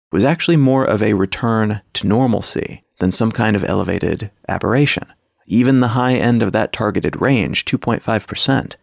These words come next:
is quite low by historical standards. As recently as the early nineteen nineties,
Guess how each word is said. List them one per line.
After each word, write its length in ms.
is 160
quite 300
low 500
by 100
historical 480
standards. 760
As 200
recently 500
as 140
the 120
early 360
nineteen 580
nineties, 680